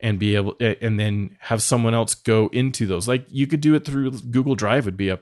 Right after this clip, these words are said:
a really perfect way to make that work, especially, like, that they could be home. They don't have to be at the, at the high school gym with you. They could be at home. I could send a text right after I upload 'em and say, "Okay, they're sent.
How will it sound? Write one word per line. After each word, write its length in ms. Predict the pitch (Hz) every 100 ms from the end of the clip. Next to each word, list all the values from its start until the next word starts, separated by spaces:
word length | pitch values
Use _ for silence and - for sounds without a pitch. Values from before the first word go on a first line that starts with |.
| -
a 120 | 104
really 260 | 110 127 107
perfect 600 | - - 123 113 101 104
way 120 | 98
to 60 | 95
make 240 | 95 -
that 200 | 92 78
work, 400 | 120 147 113 - - - - - -
especially, 460 | 123 - 175 -
like, 180 | 175 131 -
that 300 | 110 127 120
they 120 | 147
could 140 | 156
be 140 | 131 101
home. 460 | - 110 165 104 95
They 160 | 98
don't 160 | 127 165
have 140 | 139
to 60 | 120
be 220 | 110 123
at 160 | 113 -
the, 300 | 110 98 87 -
at 160 | 117
the 100 | 113
high 200 | 98 120
school 280 | 117 - 117
gym 420 | 98 98 110 156
with 220 | 117 -
you. 220 | 87 90 101 - - -
They 120 | 147 156
could 140 | 165
be 200 | 151 135
at 160 | 107 104
home. 440 | 147 117 120 170 - - -
I 120 | 120
could 180 | 131 -
send 220 | 139 135
a 60 |
text 420 | 123 147 143 - -
right 180 | 120
after 440 | 120 127 127 117 -
I 280 | 110 107 -
upload 400 | 131 - 113 107
'em 220 | 123 170 -
and 220 | 113 113
say, 220 | - 117
"Okay, 240 | 104 175 175
they're 220 | 117 131
sent. 480 | - 165 180 160